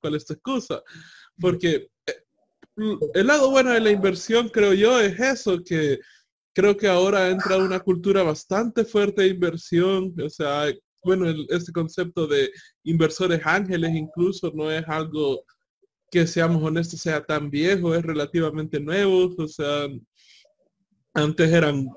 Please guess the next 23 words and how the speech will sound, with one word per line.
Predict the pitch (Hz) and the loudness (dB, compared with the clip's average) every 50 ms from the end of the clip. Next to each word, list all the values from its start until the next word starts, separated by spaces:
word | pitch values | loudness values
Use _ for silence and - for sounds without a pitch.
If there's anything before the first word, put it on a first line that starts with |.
| - - - | -12 -6 -2
este, | 156 147 147 - - _ 156 147 139 135 131 131 127 - - - _ _ - _ _ _ _ _ _ _ _ _ _ _ _ _ _ _ - | -2 -2 -2 -4 -6 _ -2 0 2 4 4 4 2 0 -2 -6 _ _ -20 _ _ _ _ _ _ _ _ _ _ _ _ _ _ _ -2
prácticamente | 190 196 190 196 190 190 180 190 190 190 190 | -2 -2 0 0 0 0 0 -2 -2 -2 -2
las | 170 165 | -2 -2
personas | - 170 165 - 190 180 180 180 | -2 -6 -6 -4 -4 -4 -4 -6
que | 180 170 | -8 -8
podían | 165 165 165 170 165 160 | -6 -4 -2 -2 -2 -2
invertir | 165 156 156 151 151 160 - 180 175 170 | -4 -4 -4 -4 -6 -6 -4 -2 0 0
en | 160 147 151 | 0 -2 -4
ti | _ - 202 226 262 262 262 - - _ _ _ - | _ -4 -4 -2 -2 -4 -6 -8 -14 _ _ _ -4
era | 156 185 185 | 0 2 4
un | 170 151 139 | 4 2 2
banco, | 135 170 196 190 170 165 - 127 110 - - _ - - - - - - - - - - - _ _ | 2 2 2 2 0 -2 -4 -6 -8 -8 -10 _ -20 -10 -4 -2 -2 0 0 -2 -4 -6 -8 _ _
y | - 143 143 | -14 -6 -2
ya, | 151 165 175 165 139 131 - - | 0 2 2 2 2 0 -4 -10
o | - 139 | -12 -8
sea, | - - 143 | -6 -4 -4
te | 135 139 | -4 -4
metías | 135 139 - 170 175 180 170 | -6 -6 -4 -2 0 2 2
en | 175 | 2
un | 175 175 | 0 0
préstamo | 175 190 196 208 202 - - 190 180 170 160 156 151 | -2 0 0 0 0 0 -2 -2 -2 -2 -2 -4 -4
y | 143 135 135 | -2 -2 0
ya. | 139 160 165 143 - | 0 0 0 -2 -2